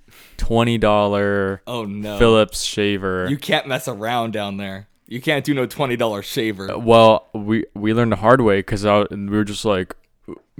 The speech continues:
Speaker 1: sharing this shaver, and it was just, like, nicking us all the time. And I was just like, "I guess that's how it is." And <laughs> I
Speaker 2: God.
Speaker 1: never wanted the balls, though, 'cause
Speaker 2: Oh
Speaker 1: it's,
Speaker 2: my God.
Speaker 1: I was too scared. Um, you know,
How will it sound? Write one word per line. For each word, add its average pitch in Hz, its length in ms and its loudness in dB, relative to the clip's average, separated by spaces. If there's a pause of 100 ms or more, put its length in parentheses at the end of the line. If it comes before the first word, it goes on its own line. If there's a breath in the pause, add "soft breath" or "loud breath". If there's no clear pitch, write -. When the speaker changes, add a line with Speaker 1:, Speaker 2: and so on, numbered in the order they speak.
(320)
Speaker 1:
sharing 123 420 2
this 113 120 0
shaver, 120 520 2
and 107 140 -2
it 110 160 0
was 107 100 -2
just, 110 160 -6
like, 104 140 -2
nicking 110 360 -2
us 95 140 -6
all 98 180 -2
the - 60 -12
time. 95 440 -4
And 107 100 -4
I 104 60 4
was 101 100 0
just - 100 -6
like, 107 160 0
"I 107 120 -2
guess 120 200 0
that's 131 140 -6
how 143 180 2
it 151 80 0
is." 135 460 0
And 127 160 2
<laughs> - 560 -4
I - 600 -18
Speaker 2:
God. 131 120 6
Speaker 1:
never 165 220 8
wanted 143 220 6
the 120 60 4
balls, 104 420 6
though, 98 180 0
'cause 113 160 -4
Speaker 2:
Oh 143 120 6
Speaker 1:
it's, 131 100 0
Speaker 2:
my 107 200 -2
God. 104 340 -2
Speaker 1:
I 123 100 6
was 113 120 2
too 156 160 0
scared. 110 580 2 (360)
Um, 101 600 -2 (300)
you 113 120 0
know, 95 320 -2